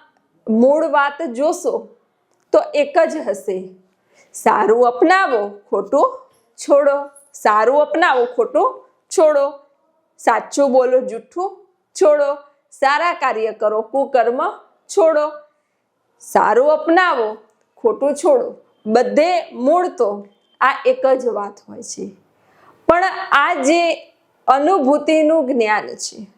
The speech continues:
આ જે આત્મ અનુભૂતિ છે, એ માર્ગ એવો છે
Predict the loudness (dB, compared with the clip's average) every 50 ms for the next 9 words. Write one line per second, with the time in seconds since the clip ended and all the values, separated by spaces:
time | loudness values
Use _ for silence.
0 | _ _ _ _ _ 0 2 2 0 0 2 2 4 4 2 2 -2 -2 0 0
1 | 0 0 -2 -2 0 2 2 2 2 0 -2 -4 -4 -4 -4 -4 -2 -2 -2 -2
2 | -2 -4 -8 -8 -8 -10 -10 -10 -10 -10 -12 -16 _ _ _ _ _ _ _ _
3 | 0 2 2 2 0 -2 -2 -2 0 0 0 0 -2 -4 -6 -10 -12 -12 -6 -2
4 | 0 0 2 2 0 -2 -4 -6 -6 -6 -6 -6 -8